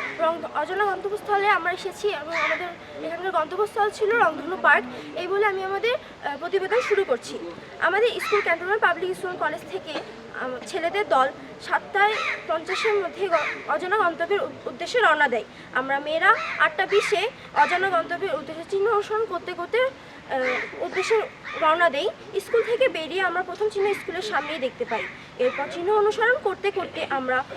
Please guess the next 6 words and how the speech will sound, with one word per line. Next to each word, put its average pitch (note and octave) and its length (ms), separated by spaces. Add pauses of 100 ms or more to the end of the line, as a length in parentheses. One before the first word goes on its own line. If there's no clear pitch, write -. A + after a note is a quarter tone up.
(140)
পথে - 320
সৈয়দপুর G#4 360
রেলওয়ে F4+ 320
বিভাগের D#4+ 460 (240)
তত্ত্বাবধানের F#4 640
বাসভবন C#4 600